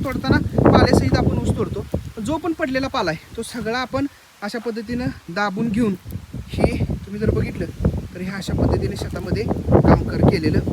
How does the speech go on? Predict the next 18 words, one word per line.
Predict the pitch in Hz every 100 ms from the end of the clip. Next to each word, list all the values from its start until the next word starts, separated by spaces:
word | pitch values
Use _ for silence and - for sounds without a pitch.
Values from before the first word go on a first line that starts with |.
| -
आहे. | - - - - - -
तर | 226 277 285 - - - - - -
आपलं | 208 -
पण | 247 269
खोडव्याचं | 262 240 247 262
नियोजन | 247 240 247
आपण | 240
पावसाळ्यात | 240 262 220 240 240
करत | 247 226
असाल | 233 214 143 190
तर |
हे | 185
अशा | 220 196 226
पद्धतीनं | 226 226 233 240
पावसाळ्यात | 247 208 220 233 - - -
खोडव्याचं | 202 202 208 214
नियोजन | 196 202
करा. | 190